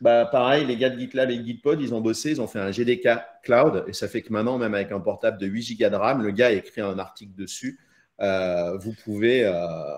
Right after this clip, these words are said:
vous pouvez contribuer à GitLab, et en fait, ce qui se passe,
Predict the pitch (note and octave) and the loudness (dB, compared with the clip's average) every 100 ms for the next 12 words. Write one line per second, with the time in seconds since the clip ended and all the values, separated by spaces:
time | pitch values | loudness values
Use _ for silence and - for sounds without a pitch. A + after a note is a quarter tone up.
0 | C2+ - G#2 A2 G#2 A2 G#2 B2 B2+ A2+ | -10 -8 -8 -8 -10 -6 -2 -2 -2 -6
1 | A#2 A#2+ A#2+ G#2+ G#2 B2 D3 A#2 G2 G2 | -4 2 2 2 -4 0 0 2 -4 -2
2 | D#3 - A2 - - C#3 G3 - - _ | -4 -6 -14 -14 -8 -8 -6 -10 -16 _